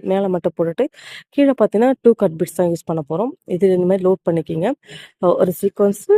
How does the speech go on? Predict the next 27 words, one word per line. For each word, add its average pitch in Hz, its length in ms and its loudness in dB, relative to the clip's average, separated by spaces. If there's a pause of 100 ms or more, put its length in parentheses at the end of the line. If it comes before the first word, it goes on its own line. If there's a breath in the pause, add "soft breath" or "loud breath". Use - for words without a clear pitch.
(440)
ஒரு 180 140 2
சுகர் 180 320 -2
பீட்ஸ், 190 360 -4 (180)
ரெண்டு 175 260 0
கட் 170 220 -4
பீட்ஸ் 170 360 -4
எடுத்துக்கிட்டு, 160 520 -4 (180)
இப்ப - 240 -4
அந்த 170 200 -2
இடத்துல 190 380 -2
நம்ம 208 260 0
இப்ப 185 200 -4
டிரா 165 180 -4
பண்ணிக்கிறோம் 156 420 -4
பாருங்க. 170 200 -4
அந்த 170 120 -2
இடத்துல 165 220 -4
நம்ம 196 220 -2
போட 156 200 -2
போறோம். 160 300 -4 (680 soft breath)
உங்களுக்கு 185 280 0
கிளியராவே 190 420 2
தான் 208 120 0
நான் 208 80 0
உங்களுக்கு 170 180 -2
சொல்லிக் 175 220 -4
கொடுக்குறேன். 190 340 -4